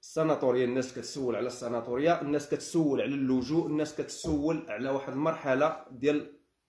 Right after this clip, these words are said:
ديال، ديال طلب ديال تقديم الكونترات، وهي المرحله الاولى ديال إستروتوريا.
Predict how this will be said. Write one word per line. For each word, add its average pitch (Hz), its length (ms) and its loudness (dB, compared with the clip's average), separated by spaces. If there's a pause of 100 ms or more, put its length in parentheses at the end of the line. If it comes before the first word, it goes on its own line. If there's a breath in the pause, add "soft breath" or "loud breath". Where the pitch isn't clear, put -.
(260)
ديال، 110 500 -8
ديال 104 420 -6
طلب 117 280 -2
ديال 101 420 -4
تقديم 110 360 -6
الكونترات، 117 520 -2
وهي 127 160 0
المرحله 123 400 -2
الاولى 127 500 2
ديال 147 340 -2
إستروتوريا. 147 1300 0